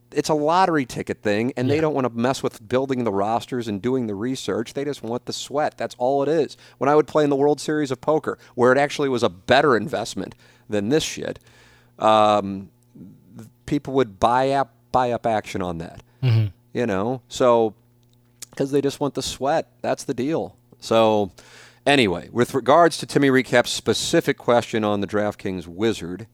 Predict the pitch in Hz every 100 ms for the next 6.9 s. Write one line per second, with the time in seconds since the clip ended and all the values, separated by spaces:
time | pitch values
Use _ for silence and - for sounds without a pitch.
0 | - 107 87 80 - 98 90 90 92 90
1 | - 127 90 90 104 - 98 98 - 87
2 | 92 92 - 90 87 87 92 95 - -
3 | - - - 85 92 _ _ - - _
4 | _ - 98 95 90 95 98 - 90 92
5 | 85 104 87 110 104 110 147 160 120 117
6 | 113 113 98 110 107 - 107 101